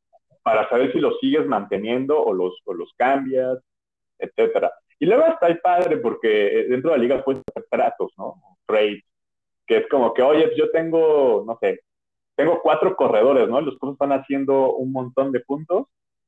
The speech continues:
no puedo meter a los cuatro, pero tú tienes a receptores, yo no tengo receptores, pues te cambio un corredor por un receptor, ¿no?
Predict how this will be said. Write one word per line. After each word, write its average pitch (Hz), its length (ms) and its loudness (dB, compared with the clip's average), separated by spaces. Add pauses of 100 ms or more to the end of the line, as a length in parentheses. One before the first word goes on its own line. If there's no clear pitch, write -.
(280)
no 123 160 0
puedo 127 140 2
meter 107 240 0
a 110 60 4
los 131 180 0
cuatro, 175 480 0
pero 151 280 2
tú 165 200 -2
tienes 151 480 -2
a 101 640 2
receptores, 151 560 0
yo 147 80 0
no 143 80 -4
tengo 143 160 0
receptores, 131 440 -2
pues - 140 -20
te - 100 -6
cambio 143 240 -2
un 156 80 -8
corredor 127 460 0
por 127 100 -4
un 123 100 -8
receptor, 113 640 -4
¿no? - 80 -20